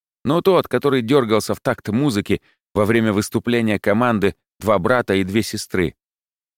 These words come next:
Я знаю. Ты парень, который утверждает, что упал с крыши, пытаясь спасти свою подругу Дохи. Тот самый Ильхо. Так и было на самом деле.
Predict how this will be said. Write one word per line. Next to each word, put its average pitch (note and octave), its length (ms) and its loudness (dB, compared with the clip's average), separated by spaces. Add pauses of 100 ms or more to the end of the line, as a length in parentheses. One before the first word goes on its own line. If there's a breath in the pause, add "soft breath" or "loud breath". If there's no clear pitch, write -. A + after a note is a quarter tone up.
(440)
Я - 140 -12
знаю. C#2 420 -10 (640)
Ты D#2+ 120 -4
парень, F2 340 -2
который E2 320 -4
утверждает, E2 720 -2 (180)
что F2 240 -4
упал E2 280 -2
с - 100 -10
крыши, G2 420 -4 (220)
пытаясь F#2 480 -2
спасти - 440 -6
свою F#2 300 -2
подругу F2 480 -2
Дохи. D#2+ 460 -6 (320)
Тот - 180 -6
самый F#2+ 300 0
Ильхо. G#2 460 -4 (1200)
Так D2+ 220 -6
и F#2+ 60 0
было G2 340 0
на G2 140 -2
самом F2 420 -2
деле. D2+ 340 -2